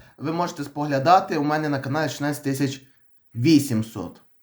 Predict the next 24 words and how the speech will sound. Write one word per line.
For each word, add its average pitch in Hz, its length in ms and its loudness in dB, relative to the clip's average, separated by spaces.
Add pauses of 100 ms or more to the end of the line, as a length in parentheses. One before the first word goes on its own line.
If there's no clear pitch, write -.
(120)
Ну, 165 340 -2
тобто, 160 640 2
думаю, 147 560 -2
до 117 140 -6
середини 120 480 0
квітня 123 340 0
мало 131 240 4
би 131 120 2
бути 120 340 0
рухнутись 117 560 0
до 104 100 -6
сімнадцяти 101 520 -8
тисяч. - 440 -10 (420)
Тобто, 160 300 2
у - 20 4
мене 185 280 4
хоча 175 200 0
б 170 100 -2
циферка 160 460 -4
росте. 156 340 -2
У 113 120 -2
Бруно, 160 300 0
як 139 200 0
стоїть, 175 400 -2